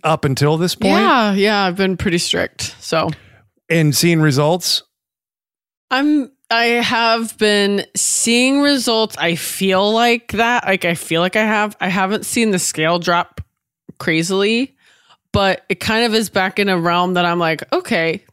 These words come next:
Speaker 2: I like this." Just,
Speaker 1: Body
Speaker 2: like,
Speaker 1: composition.
Speaker 2: mentally. Yeah. Like, the number mentally is, is, sits better with me. And then body composition wise, I do feel like I'm seeing changes, but again, I'm also still, like,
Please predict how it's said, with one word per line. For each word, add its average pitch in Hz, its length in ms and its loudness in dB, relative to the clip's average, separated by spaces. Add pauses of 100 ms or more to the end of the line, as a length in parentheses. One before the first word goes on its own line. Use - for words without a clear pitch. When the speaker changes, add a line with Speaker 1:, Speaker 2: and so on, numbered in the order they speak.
(200)
Speaker 2:
I 185 100 0
like 180 340 -2
this." - 540 -4 (420)
Just, 180 180 0
Speaker 1:
Body 123 180 2
Speaker 2:
like, 147 80 -4
Speaker 1:
composition. 131 420 0
Speaker 2:
mentally. 247 720 0 (340)
Yeah. 180 340 -2 (460)
Like, 196 240 -2
the 202 100 2
number 226 300 2
mentally 214 440 2
is, 180 360 0 (120)
is, 170 380 -2 (320)
sits - 360 -4
better 180 300 2
with 175 220 0
me. 165 520 0
And 170 240 0
then 160 340 0
body 175 300 0
composition 185 580 0
wise, 165 260 0
I 175 80 0
do 294 200 0
feel 220 200 2
like 180 200 0
I'm 165 160 0
seeing 170 300 -2
changes, 160 400 -2
but 175 180 -2
again, 185 380 0
I'm 180 160 0
also 180 340 0
still, 170 380 -2
like, 156 320 -4